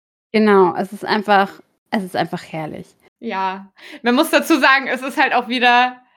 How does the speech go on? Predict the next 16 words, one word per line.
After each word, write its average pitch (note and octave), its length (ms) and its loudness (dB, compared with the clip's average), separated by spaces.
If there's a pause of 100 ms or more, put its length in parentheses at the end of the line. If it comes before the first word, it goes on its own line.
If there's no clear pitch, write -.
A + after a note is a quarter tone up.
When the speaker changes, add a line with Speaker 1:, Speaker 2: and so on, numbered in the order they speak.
(140)
Speaker 2:
es - 220 -16
tut A3+ 160 -18
mir C#4 100 -6
leid, D#4+ 260 -2
aber G3+ 440 -4
ich A3+ 140 -12
glaube, A#3 340 -2
meine A#3 220 0
Lieblingsstellen B3+ 640 -4
in A#3+ 120 -4
dem A#3+ 160 -2
Buch B3+ 160 -6
sind C#4 380 -8 (140)
die B3 120 -2
mit C#4 160 -4
Anthony E4 500 -2